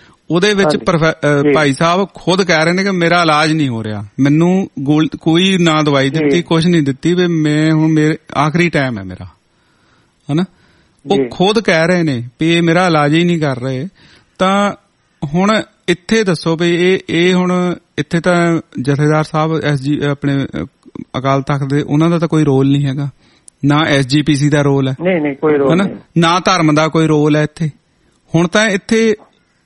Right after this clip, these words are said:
Speaker 1: ਉਹ ਹਸਪਤਾਲਾਂ ਦਾ ਰੋਲ ਹੈ, ਸਰਕਾਰਾਂ ਦਾ ਰੋਲ ਹੈ, ਪ੍ਰਸ਼ਾਸਨ ਦਾ ਰੋਲ ਹੈ, ਵਿਗਿਆਨ ਦਾ ਰੋਲ ਹੈ, ਤੇ ਵਿਗਿਆਨ ਚੁੱਪ ਬੱਠੀ ਬੈਠਾ ਹੈ, ਹਨਾ? ਸੋ ਇਹ
Speaker 2: ਜੀ,
Speaker 1: ਜਿਹੜੇ
Speaker 2: ਜੀ, ਅਮਨਦੀਪ, ਇੱਥੇ ਵੀ ਮੈਂ ਗ-, ਬ-, ਵਿਗਿਆਨ ਦੀ ਅੱਜ ਕੱਲ੍ਹ ਬਹੁਤ ਗੱਲ ਹੋ ਰਹੀ ਹੈ। ਵਿਗਿਆਨ ਹੀ ਜਿਹੜਾ ਆ,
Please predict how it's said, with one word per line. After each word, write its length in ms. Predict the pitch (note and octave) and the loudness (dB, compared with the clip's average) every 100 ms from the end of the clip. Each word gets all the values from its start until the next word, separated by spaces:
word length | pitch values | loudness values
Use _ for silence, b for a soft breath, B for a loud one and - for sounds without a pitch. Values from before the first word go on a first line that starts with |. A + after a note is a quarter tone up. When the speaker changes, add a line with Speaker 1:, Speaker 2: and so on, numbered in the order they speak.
| - | -6
Speaker 1:
ਉਹ 120 | F3 | 0
ਹਸਪਤਾਲਾਂ 560 | D#3+ D#3 C#3+ F3+ F#3 G3 | 0 0 0 0 2 2
ਦਾ 80 | |
ਰੋਲ 260 | F3+ D#3 D#3+ | 2 2 2
ਹੈ, 80 | E3+ | 0
ਸਰਕਾਰਾਂ 580 | F#3 E3 D3 D3 E3+ E3+ | -2 0 0 2 2 2
ਦਾ 60 | |
ਰੋਲ 260 | D3+ C#3 C#3+ | 2 0 0
ਹੈ, 60 | |
ਪ੍ਰਸ਼ਾਸਨ 580 | D#3+ D3+ - D3 D3 F3 | 0 -2 0 0 0 2
ਦਾ 120 | F3 | 2
ਰੋਲ 260 | D3+ C#3 D3 | 2 2 2
ਹੈ, 60 | D#3+ | 0
ਵਿਗਿਆਨ 540 | D#3 D3 C#3 D3+ E3+ | 0 2 2 2 2
ਦਾ 180 | F3 E3+ | 2 2
ਰੋਲ 300 | C#3 A#2+ A#2+ | 0 0 -2
ਹੈ, 120 | B2 - | -4 -4
ਤੇ 80 | F3 | -2
ਵਿਗਿਆਨ 520 | D#3+ D#3 D#3+ F#3 F#3+ - - _ _ _ _ _ _ | 0 2 2 0 -2 -6 -20 _ _ _ _ _ _
ਚੁੱਪ 200 | D#3+ D3+ | -4 0
ਬੱਠੀ 280 | D3+ D3+ E3 | -2 0 0
ਬੈਠਾ 320 | D3+ D3 D#3 | 0 -2 -2
ਹੈ, 160 | D3 D3 | -2 0
ਹਨਾ? 140 | F#3+ - _ _ _ _ _ _ b b b b b b | -2 -6 _ _ _ _ _ _ b b b b b b
ਸੋ 280 | - G3+ - - | -2 -2 0 0
ਇਹ 180 | G3+ A#3 | 2 2
Speaker 2:
ਜੀ, 60 | |
Speaker 1:
ਜਿਹੜੇ 180 | A3+ A3+ | 2 0
Speaker 2:
ਜੀ, 60 | G#3+ | 0
ਅਮਨਦੀਪ, 420 | A#3 C#4+ C#4 B3+ - - A3+ | -2 -4 -2 -4 -4 -12 -12
ਇੱਥੇ 260 | - C#4+ | -6 -2
ਵੀ 260 | C4+ C#4 A3+ | 0 0 -2
ਮੈਂ 260 | A3+ A3 | -2 -2
ਗ-, 240 | G3+ G#3 F3+ | 0 -2 -2
ਬ-, 360 | D#3 F3 D#3 | -4 -4 -2
ਵਿਗਿਆਨ 400 | D3+ D#3 E3 F3 | -2 0 0 0
ਦੀ 160 | F3 F#3 | 0 0
ਅੱਜ 100 | E3 | -2
ਕੱਲ੍ਹ 180 | F3 D#3 | -4 -4
ਬਹੁਤ 320 | C#3+ E3 D#3 | -2 -2 0
ਗੱਲ 220 | C#3+ C#3+ | -2 -2
ਹੋ 140 | C3 C#3+ | -2 -2
ਰਹੀ 200 | D3 D3+ | 0 0
ਹੈ। 60 | |
ਵਿਗਿਆਨ 520 | C3+ C3+ C3 C#3 C#3 D3+ | -2 -2 0 0 0 -2
ਹੀ 100 | D3 | 0
ਜਿਹੜਾ 460 | D3+ D3 C#3 | 0 0 0
ਆ, 20 | C#3 | -2